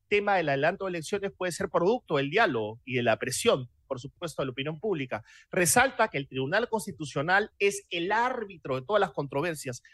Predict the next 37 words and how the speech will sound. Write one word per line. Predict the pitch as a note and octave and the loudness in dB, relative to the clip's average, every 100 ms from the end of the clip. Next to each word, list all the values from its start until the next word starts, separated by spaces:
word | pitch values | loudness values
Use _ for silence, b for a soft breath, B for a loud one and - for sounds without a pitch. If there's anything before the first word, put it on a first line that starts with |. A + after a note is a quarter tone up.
| b _ | b _
e | D3 | 0
hizo | G3 A#3+ - A#3 A#3+ - | 2 0 2 4 4 2
a, | D#3 D#3 - _ _ - | 2 2 0 _ _ -6
un | A3 | 0
llamado | A#3 G3 G3+ A#3 B3 | 2 4 4 4 4
a | F3 D#3 | 2 0
evitar | D3+ D3+ A3 - | -4 -2 -2 0
aplicar | G3 - D3+ G#3+ A3+ | -4 -6 -4 -2 -2
medidas | G#3+ G3+ A3 A#3 B3 - | -2 -4 -2 -2 -2 -4
que | G3+ A3+ B3 _ _ _ - | 0 0 -2 _ _ _ -20
t-, | - | -8
sigan | - C4+ C4 A#3 | 2 4 6 4
traumatizando | G#3 F#3 E3 D3+ D#3+ D#3+ - A#3 A3+ G3+ F#3+ G#3 _ | 4 2 4 2 0 -2 2 2 0 0 0 -2 _
<laughs> | _ - | _ -2
la | E3 D#3+ | 2 4
democracia, | D#3 D#3+ D#3+ G#3 F#3 - C#3+ | 4 0 2 2 2 -2 -6
¿no? | D#3 A3 | -6 -4
Como | E3+ F3 | -2 0
esto | F#3+ - F#3+ | -2 0 2
de | |
la | D#3 B2 | 4 4
vacancia, | C3+ D3 F#3+ E3 C#3+ B2 | 4 4 2 2 -2 -4
pero | B2 C3 | -4 -6
en | C3+ | -4
todo | F#3 | -4
caso | F3+ F3+ | -2 -4
es | F3+ | -6
un | F#3 | -4
llamado. | D#3+ C#3+ F3 D#3+ A#2 - b _ | 0 2 4 4 4 0 b _
Este | F#3+ C#3+ | -4 -2
informe | G3 - A3 G3 G3+ F3+ | -2 2 2 2 -2 0
lo | D#3 E3 | 2 6
ha | F3+ F#3+ | 6 4
elevado | E3+ D#3+ F3 F#3 | 2 0 0 0
al | F#3 | -2
Consejo | D3+ F3+ F3 F3 | -6 -8 -6 -4
Permanente | D#3+ F#3+ G3+ G3 G3 A3 | -2 -2 -2 -4 -2 -4